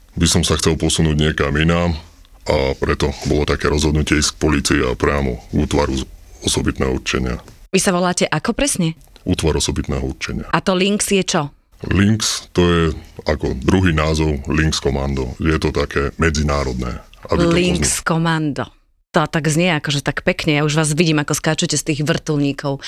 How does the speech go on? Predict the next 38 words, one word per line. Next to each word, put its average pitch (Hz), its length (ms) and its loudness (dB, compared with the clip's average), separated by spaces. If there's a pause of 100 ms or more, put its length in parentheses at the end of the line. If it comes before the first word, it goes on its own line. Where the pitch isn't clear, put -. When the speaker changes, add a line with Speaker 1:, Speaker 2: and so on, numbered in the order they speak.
(220)
Speaker 2:
zlaňujete 175 720 2
tie 156 320 0
budovy. 151 640 0
My 190 240 2
ženy 165 240 2
to 151 80 2
máme 139 160 2
radi, 131 320 0
ako 127 240 -2
ospravedlňujem 135 480 -2
sa - 80 -6
ti 147 160 0
za 147 80 2
túto 156 240 -4
vsúku. 147 480 -2 (480)
Prišiel 262 400 2
si 214 240 2
do 165 400 2
Lynx 190 400 2
Komanda, 147 560 0
ale 185 160 0
asi 220 240 0
dostať 202 400 0
sa - 80 0
do 165 80 2
Lynxu 226 320 0
není 190 160 2
také 160 400 0
jednoduché. 151 560 0 (320)
Viem, 196 240 2
že 185 80 -2
som 185 160 -2
sa - 80 -2
rozprávala 165 560 0
aj 165 80 -2
s - 80 -6
pár 180 160 0
chlapcami 170 560 -2